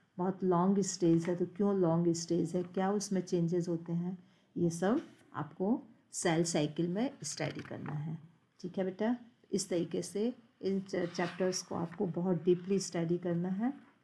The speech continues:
फिर आ जाता है plant physiology। Plant physiology में basically five chapters include हैं, but exams में इस बार अभी एक photosynthesis ही आ रहा है।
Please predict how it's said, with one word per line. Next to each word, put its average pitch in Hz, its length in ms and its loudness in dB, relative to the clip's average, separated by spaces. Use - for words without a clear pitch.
फिर 180 140 4
आ 160 120 2
जाता 170 300 0
है 196 100 0
plant 180 380 -2
physiology। 208 760 2
Plant 180 280 0
physiology 202 560 0
में 208 300 0
basically 190 480 0
five 175 300 0
chapters 202 540 -4
include 202 440 2
हैं, 240 240 2
but 202 100 0
exams 190 680 2
में 214 300 6
इस 180 220 0
बार 190 140 6
अभी 196 280 6
एक 196 160 6
photosynthesis 180 920 4
ही 214 80 10
आ 180 160 8
रहा 190 180 4
है। 226 220 2